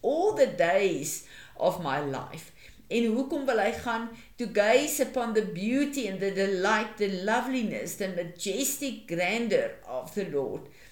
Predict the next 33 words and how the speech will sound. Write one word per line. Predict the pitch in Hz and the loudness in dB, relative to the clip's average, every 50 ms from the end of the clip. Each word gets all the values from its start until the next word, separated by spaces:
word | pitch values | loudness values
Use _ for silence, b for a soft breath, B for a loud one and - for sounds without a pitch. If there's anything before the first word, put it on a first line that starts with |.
| B B B - | B B B -4
and | - 202 214 208 - | -2 -2 -2 -2 -2
to | - 226 196 | -2 -2 -2
meditate | 180 170 165 202 247 277 311 - - - 247 190 - 165 - - - | -2 -2 -2 -2 -2 -2 -4 -4 -2 0 0 0 0 -2 -6 -12 -8
in | 185 196 180 | -6 -4 -4
his | 170 165 170 147 170 - - - | -2 -4 -4 -6 -6 -6 -6 -4
temple." | - 185 156 160 151 143 - 90 76 - 78 - B B B B B B B B - | -4 -6 -6 -6 -8 -8 -8 -8 -8 -8 -10 -12 B B B B B B B B -4
Vir | 226 208 196 | -2 -2 0
my | 190 196 233 269 294 | 4 4 4 4 4
is | - - - | 2 -2 -4
dit | 240 220 - | -6 -6 -2
so | - 262 214 | 0 0 2
lekker | 202 190 175 196 240 - 285 240 | 2 2 2 2 2 0 0 2
as | 233 220 214 - - - 240 | 2 0 0 -2 -4 -4 -4
ons | 254 254 - - - - | -2 -2 -4 -4 -6 -4
as | 196 - | -4 -4
'n | 220 214 214 | -4 -4 -4
gemeente | 202 180 180 185 208 226 247 - 277 220 | -4 -4 -2 -2 -2 -2 2 2 2 2
bymekaar | 190 160 165 175 175 - - 240 226 240 247 254 262 254 254 - | 2 0 0 -2 -6 -4 -2 0 2 4 4 4 2 0 -2 -2
kom | - 277 262 269 269 262 269 B B B B B - | 0 0 2 2 0 -4 -8 B B B B B -4
en | - 202 214 | 0 0 2
ek | 196 208 202 | 0 0 4
hoor | 196 220 247 254 240 | 10 10 12 12 10
die | 233 269 220 165 143 160 | 6 2 0 0 -2 -4
woord | 202 226 240 254 277 262 269 226 | 0 6 10 12 12 12 10 6
en | 190 156 156 | -2 -2 -4
ek | 180 - | -4 -4
sien | - - 233 | -4 -4 -4
die | 240 254 220 | -4 -4 -4
verskillende, | 254 240 - - - - - 262 247 247 240 240 240 233 220 233 226 220 220 220 B B B B B B B | -2 -2 0 -2 -2 0 0 0 0 0 0 0 0 0 2 4 4 4 4 2 B B B B B B B
uh, | - - | -2 0
uh, | 180 180 - - 156 175 170 160 160 165 160 - - - | 0 0 0 0 0 2 2 2 2 0 -4 -10 -16 -10
uh, | - 147 151 143 139 - - - 165 | -6 -4 -2 0 0 -2 -2 0 0
uh, | 160 156 | 0 2